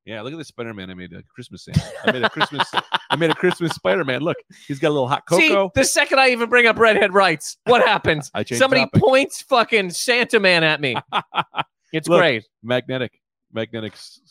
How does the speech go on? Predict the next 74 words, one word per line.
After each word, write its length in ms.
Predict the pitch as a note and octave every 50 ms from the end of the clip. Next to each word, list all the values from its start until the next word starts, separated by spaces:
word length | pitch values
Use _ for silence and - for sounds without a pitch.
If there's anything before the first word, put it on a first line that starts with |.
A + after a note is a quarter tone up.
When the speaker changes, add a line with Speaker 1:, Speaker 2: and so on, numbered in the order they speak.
| _ _ A2
Speaker 1:
hoverboard. 340 | A#2 G2+ G#2 F2 F#2 F2+ - - -
Speaker 2:
But 160 | G#3 G#3+ G#3+
let 80 | A3 A3+
me 80 | A3+
tell 140 | A3 - A3
you 80 | G#3 -
something. 220 | - G#3 F#3 F#3
I 40 | F3+
love 200 | F3 E3+ D3+ B2
it. 100 | A2 - -
Speaker 1:
Oh, 60 | -
Speaker 2:
You, 160 | D#3+ F3 G3
Speaker 1:
God. 260 | E3+ - D#3+ F3 F#3 F#3
Speaker 2:
uh, 20 |
you 160 | F3+ F#3 F#3+ F#3+
trash 280 | - A3+ A3+ A3+ E3+
the 80 | F3+ G#3+
Speaker 1:
Oh, 20 |
Speaker 2:
whole 160 | G3 F3+ F3+
thing. 260 | F#3 B3 A3 C3+ - - - - - C#3
Speaker 1:
jeez. 300 | - A#3+ - - - A#3+ - - - A#3 - -
<laughs> 120 | G#3+ -
Speaker 2:
This, 260 | G#3+ A3+ G#3+ G3 -
th-, 260 | G3 E3+ - G3 G#3+
and 160 | F3+ G3 G3 -
Speaker 1:
They 100 | A#3 A#3
all 60 | A3
Speaker 2:
then, 20 |
Speaker 1:
just 120 | D3+ G3 G3
Speaker 2:
th-, 120 | A#3+ A3 F3
Speaker 1:
know. 60 | E3+
Speaker 2:
but, 260 | E3 F#3+ G3+ F3+ F3 D#3+
but, 180 | G#3 F#3 - - - E3 D#3+ C#3+
but 160 | F#3+ G3+ G#3+
anyways, 340 | G#3+ G3+ F3+ C3 A2 G#2+ -
no, 80 | F3 E3
Speaker 1:
Go 60 | D#3
Speaker 2:
I 40 | D3+
Speaker 1:
ahead, 100 | - F#3+
Speaker 2:
have 80 | G#3 G3+
Speaker 1:
say 20 |
Speaker 2:
not 160 | G#3 G3+ G3 F#3
Speaker 1:
it. 60 | -
Speaker 2:
seen 220 | - F3+ F3 E3+
it. 60 | E3 D#3+
Speaker 1:
I 60 | B2+
know. 260 | D3+ - A2+ A#2+ A#2 - -
Speaker 2:
I, 80 | D#3
I 20 | D3+
will 260 | D3 D#3 F#3+ G3+ G3
watch 320 | F3 F3 F3 F3+ F3+ -
it 60 | E3+ D#3+
at 100 | D#3 -
some 200 | - D#3+ D#3 C#3
point 280 | E3+ D3+ D3 D3 C#3+
in 60 | D3
time. 260 | C3+ B2+ B2+ B2+ B2+ - _ _ _ -
Um, 460 | B2 B2+ C3 C3 B2+ B2+ B2 B2 A#2+
just, 280 | A2+ D#3 D3+ - - -
just 240 | - D#3+ D3 - -
for 100 | D3+ C3+
fun. 360 | - - B2+ A#2+ A#2+ A2+ A2+
Speaker 1:
For 140 | A#2 D3 C#3
fun, 320 | - C#3+ E3+ D#3+ B2+ G#2 F#2
Speaker 2:
It's 180 | - - C#3+ C3+
Speaker 1:
gags, 20 |
Speaker 2:
over. 340 | A#2 G#2 G#2 - F#2+ G2 G#2
Speaker 1:
for 120 | - A#2+ A#2
jo-, 280 | G#2+ C3+ D3 - - - A2+
ja-, 160 | G#2 B2+ C3+
yeah, 200 | - G2+ F2+ F2+
everybody 220 | G2 F2+ F2 E2 D2+
fell 180 | - F2+ E2
down. 220 | - F2 E2+ E2